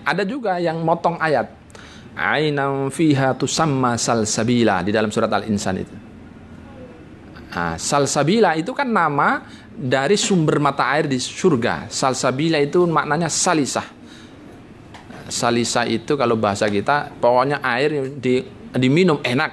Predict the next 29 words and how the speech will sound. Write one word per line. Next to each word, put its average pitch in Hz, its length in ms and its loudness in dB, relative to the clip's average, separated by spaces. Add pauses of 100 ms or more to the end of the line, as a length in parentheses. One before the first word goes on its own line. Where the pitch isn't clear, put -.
lah, 90 160 -16
lancar 120 480 -2
gitu 98 160 -2
ya, 170 160 -4
ndak 101 240 0
ada, 98 480 2 (880)
eh, 95 360 0 (120)
halangan 113 320 0
sama 104 240 -6
sekali 104 320 -4
gitu 101 240 -2
ya. 208 80 -6 (800)
Ah, 85 480 -6
nikmat 110 400 0
lah. 90 160 -8 (320)
Itu 113 240 -2
namanya 131 400 2
salsabila 123 640 0
kan, 165 240 -2 (480)
itu 139 240 2
umumnya 175 400 4
begitu 151 400 0
jumhurul 135 520 4
mufassirin. 110 520 -2
Tapi 247 240 0
ada 254 120 2
sebagian 190 440 2
mufassir 208 320 0
yang 202 120 -4